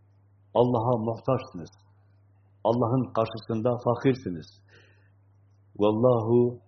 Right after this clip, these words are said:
huvel ganiyyul hamid. Allah ise zengin, gani, bununla beraber hamde layık olandır." Eğer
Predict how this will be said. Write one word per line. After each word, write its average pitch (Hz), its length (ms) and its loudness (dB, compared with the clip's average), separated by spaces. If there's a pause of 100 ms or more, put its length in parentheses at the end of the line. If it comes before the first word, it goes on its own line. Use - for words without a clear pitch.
huvel 117 380 2 (200)
ganiyyul 110 480 0
hamid. 101 400 -4 (320)
Allah 117 300 -2 (100)
ise 117 460 -2 (180)
zengin, 110 680 -4 (260)
gani, 113 460 -2 (680)
bununla 117 340 2
beraber 107 460 -2 (100)
hamde 113 300 -2
layık 107 540 -4
olandır." 82 400 -8 (3500)
Eğer 123 220 6